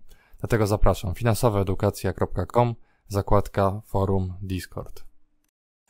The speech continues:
Witam serdecznie w dzisiejszym materiale. Dzisiaj zamiast live'a niestety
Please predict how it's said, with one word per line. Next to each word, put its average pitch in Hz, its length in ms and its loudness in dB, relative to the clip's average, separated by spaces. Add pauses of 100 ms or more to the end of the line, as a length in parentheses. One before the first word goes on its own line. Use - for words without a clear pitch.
(920)
Witam 120 420 6
serdecznie 107 720 8
w 98 240 4
dzisiejszym 98 520 2
materiale. 98 520 4
Dzisiaj 113 300 2
zamiast 104 760 2 (500)
live'a 107 400 6
niestety 98 560 -2